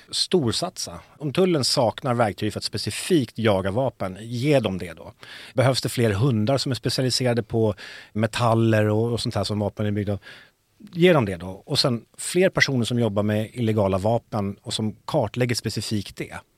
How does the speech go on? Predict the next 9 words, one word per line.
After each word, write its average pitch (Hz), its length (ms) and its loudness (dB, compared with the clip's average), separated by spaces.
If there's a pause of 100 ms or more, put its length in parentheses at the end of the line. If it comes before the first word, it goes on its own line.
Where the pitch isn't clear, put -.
(180)
Sist - 260 4
jag 143 120 6
kollade 135 320 4
så 120 100 -2
fanns 110 260 2
det 117 80 -2
en 123 380 0
person 98 600 0
nationellt, 110 1000 0